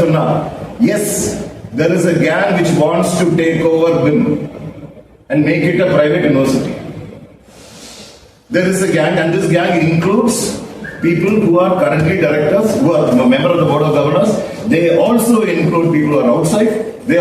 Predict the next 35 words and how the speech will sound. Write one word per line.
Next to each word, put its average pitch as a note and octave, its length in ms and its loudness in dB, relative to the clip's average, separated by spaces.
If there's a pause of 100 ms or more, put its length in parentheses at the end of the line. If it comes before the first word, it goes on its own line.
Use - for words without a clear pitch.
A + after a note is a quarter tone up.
(100)
also F#3+ 320 2 (120)
include E3+ 320 0
other C3 220 0
people. - 220 -4 (640)
And E3 180 2
they F#3+ 140 2
are F3 80 2 (140)
aided, G3+ 300 2 (420)
I'm F#3+ 120 0 (100)
making F#3+ 320 0
this E3 200 2
allegation E3+ 400 2 (180)
fully F#3 340 0 (300)
with C#3+ 180 -4
the D3+ 120 2
fullest E3 320 2
knowledge. C3+ 280 0
It C#3+ 100 0
is, D3+ 80 0
they D3+ 100 0
are - 160 0
aided F3+ 260 0
by E3+ 160 2
people D3+ 240 0
in C#3+ 80 2
the C3 80 2
university, D3+ 400 0
they D3 100 0
are C3+ 120 0
aided E3+ 240 0
by C#3+ 120 0
the - 140 0
I - 80 0
A D3+ 140 0
S - 20 0